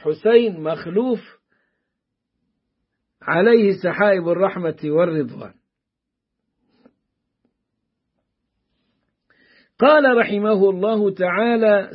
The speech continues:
سورة الحاقة مكية، آياتها ثنتان وخمسون.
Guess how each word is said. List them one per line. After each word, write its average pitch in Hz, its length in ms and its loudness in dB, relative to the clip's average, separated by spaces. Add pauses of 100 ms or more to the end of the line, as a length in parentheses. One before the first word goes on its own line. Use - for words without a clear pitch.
سورة 196 380 2
الحاقة 185 800 -2
مكية، 202 840 -2
آياتها 190 580 0
ثنتان 185 640 -4
وخمسون. 185 840 -2